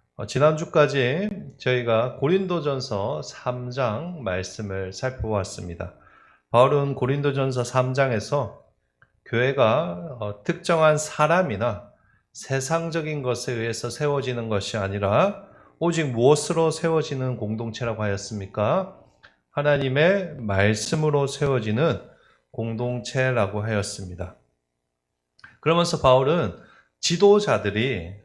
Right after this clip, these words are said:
어, 교회를 위해서 하나님께서 세우신, 어, 리더에 불과할 뿐이라는, 어, 사역자에 불과할 뿐이라는, 어, 이야기를 우리에게 해주었습니다. 오늘 우리가 읽은 고린도전서 사 장에서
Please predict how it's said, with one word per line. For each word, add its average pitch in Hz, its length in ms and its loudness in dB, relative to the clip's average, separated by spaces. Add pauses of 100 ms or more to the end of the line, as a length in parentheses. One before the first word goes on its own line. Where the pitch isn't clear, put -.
어, 104 260 -14
교회를 165 520 2
위해서 131 800 -4
하나님께서 143 520 -4
세우신, 127 800 -4 (560)
어, 101 220 -8
리더에 165 640 2
불과할 135 540 -2
뿐이라는, 110 800 -4 (100)
어, 98 720 -10
사역자에 196 640 2
불과할 127 480 -2
뿐이라는, 113 800 -6 (520)
어, 98 260 -8
이야기를 113 460 -2
우리에게 98 720 -8
해주었습니다. 101 880 -10 (320)
오늘 175 160 2
우리가 156 240 6
읽은 147 260 2
고린도전서 131 640 -2
사 117 220 -4
장에서 107 760 -4